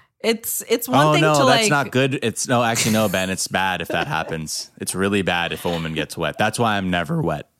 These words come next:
Speaker 2: with
Speaker 1: That
Speaker 2: you.
Speaker 1: is just so fucking funny that he used his wife, who he says is a doctor. <laughs> I'm like, "Bitch, she might be a doctor, but she's not sexually attracted to you."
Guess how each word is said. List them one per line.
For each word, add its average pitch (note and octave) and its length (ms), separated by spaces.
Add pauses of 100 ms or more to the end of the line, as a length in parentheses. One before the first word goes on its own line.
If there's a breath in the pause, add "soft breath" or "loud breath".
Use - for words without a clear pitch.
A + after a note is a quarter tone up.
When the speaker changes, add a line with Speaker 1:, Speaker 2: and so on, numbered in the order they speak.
Speaker 2:
with - 180
Speaker 1:
That A#3+ 160
Speaker 2:
you. D#4+ 60
Speaker 1:
is - 420 (180)
just - 440
so A#3+ 260
fucking B3+ 480
funny F3+ 640 (220 soft breath)
that G#3 160
he A3 260
used B3 180
his A3+ 220
wife, E3+ 380
who G#3+ 60
he G#3+ 180
says G3+ 320
is F3 180
a F#3 80
doctor. F#3 600 (260)
<laughs> - 240
I'm - 640
like, C4+ 240
"Bitch, C4+ 240
she - 180
might D4+ 220
be B3 100
a G3+ 80
doctor, F#3+ 640
but F3 300
she's G3 220
not G3 280
sexually F#3 420
attracted E3 600
to D#3+ 60
you." E3+ 180